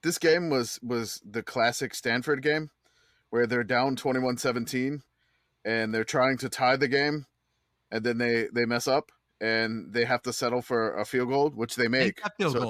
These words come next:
Speaker 2: goal, yeah, make
Speaker 1: twenty-one twenty.
Speaker 2: that field goal.
Speaker 1: And then, and then they never get the ball back. So <laughs> Arizona wins twenty-one twenty. Shout out to, uh, uh, Detmer Darling, uh, Jayden de Laura. No turnovers again for two games in a row.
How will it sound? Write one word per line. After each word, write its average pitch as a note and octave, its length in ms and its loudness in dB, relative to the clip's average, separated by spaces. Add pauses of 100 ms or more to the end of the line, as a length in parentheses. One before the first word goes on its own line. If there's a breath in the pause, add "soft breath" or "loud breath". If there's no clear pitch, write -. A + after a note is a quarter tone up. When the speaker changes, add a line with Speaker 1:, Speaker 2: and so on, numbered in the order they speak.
Speaker 2:
goal, - 20 -6
yeah, C#3+ 240 4
make - 80 0
Speaker 1:
twenty-one - 0 -
twenty. D3+ 240 2
Speaker 2:
that C#3 120 -4
field B2 200 -10
goal. A#2 140 -2
Speaker 1:
And D#3 100 4
then, E3+ 200 2 (280)
and D3 120 0
then D#3 160 4
they D3 140 4
never C3+ 240 2
get A#2+ 120 0
the A#2 80 -2
ball G2 200 2
back. F#2+ 300 0 (260)
So A#2+ 240 -2 (180)
<laughs> D3 220 -6
Arizona D#3+ 340 2
wins C3 260 -4
twenty-one B2+ 420 -2
twenty. A2 320 -6 (260)
Shout C3 220 -2
out C#3 140 -2
to, C#3 260 0
uh, B2 40 4
uh, A#2+ 260 2
Detmer C#3+ 360 -2
Darling, B2+ 520 -2 (440)
uh, A2 220 -2
Jayden C#3+ 220 0
de C#3+ 80 0
Laura. C#3+ 320 4
No G#3 320 4
turnovers A3+ 760 4
again E3 600 2
for D3+ 160 2
two - 180 -6
games E3 300 2
in C#3+ 60 4
a C3 40 2
row. B2+ 420 4